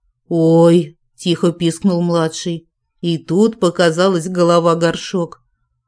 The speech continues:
«Ой-ой!» – громко воскликнули оба брата и шарахнулись от куста. А Лара совсем отчаялась вылезти из горшка.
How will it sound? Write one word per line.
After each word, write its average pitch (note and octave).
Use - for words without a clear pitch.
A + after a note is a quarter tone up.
«Ой-ой!» – B3
громко F#3+
воскликнули F3+
оба F#3
брата G#3+
и G3+
шарахнулись F#3
от F3
куста. D#3
А G#3+
Лара A#3
совсем A3
отчаялась E3+
вылезти G3+
из F3
горшка. E3